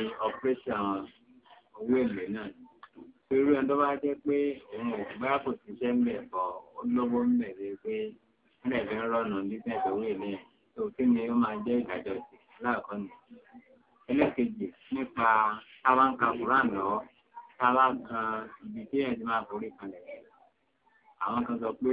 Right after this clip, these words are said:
Subhana Rabbiyal A'la náà ni a máa ń sọ. Màá bẹ ọ̀sẹ̀ ń kéde. Ẹlẹ́kẹta, bí àwọn tí wọ́n máa jẹ́ bí oníṣẹ́ ọwọ́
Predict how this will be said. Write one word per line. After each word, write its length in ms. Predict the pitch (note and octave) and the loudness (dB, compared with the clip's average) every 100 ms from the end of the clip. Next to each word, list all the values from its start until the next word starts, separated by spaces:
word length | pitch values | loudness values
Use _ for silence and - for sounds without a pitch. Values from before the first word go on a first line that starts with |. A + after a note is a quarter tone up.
| B2+ | 2
Subhana 440 | B2 G#2+ G#2+ A#2+ A#2+ | 0 -4 -2 0 0
Rabbiyal 460 | G2+ G#3 A3+ A2 | -2 -6 -6 -6
A'la 280 | G3 F#3+ F3+ | -8 -10 -14
náà 200 | G#3 A2 | -12 -12
ni 180 | F#2+ - _ | -14 -20 _
a 160 | - | -20
máa 180 | - G2 | -18 -18
ń 60 | F#2 | -18
sọ. 180 | - A#2 _ _ B2 _ _ _ _ F#2 | -20 -20 _ _ _ _ _ _ _ _
Màá 300 | F#2 G2 G#2 | -8 -6 -4
bẹ 160 | G#2 G#2 G2+ G2 - - - - - - - | -4 -6 -6 -10 -14 -18 -20 -20 -20 -20 -20
ọ̀sẹ̀ 260 | - - | -20 -20
ń 80 | - | -20
kéde. 360 | _ A3+ G#3+ F#3+ _ _ _ - A3 | _ -18 -18 -20 _ _ _ -16 -12
Ẹlẹ́kẹta, 640 | - C3 C#3+ - G3+ - G2+ - _ - - - - - | -6 -4 -4 -6 -10 -8 -10 -12 _ -20 -20 -18 -20 -2
bí 180 | B2 C3+ | 2 6
àwọn 300 | A#2 A#2 B2 | 6 4 2
tí 120 | C3 | 2
wọ́n 80 | C3+ | 2
máa 140 | C3 | 2
jẹ́ 180 | B2+ B2+ | 4 2
bí 120 | B2+ B2+ | 4 6
oníṣẹ́ 460 | B2 C3 - C3 | 6 6 4 4
ọwọ́ 300 | A#2 A#2 B2 | 4 6 4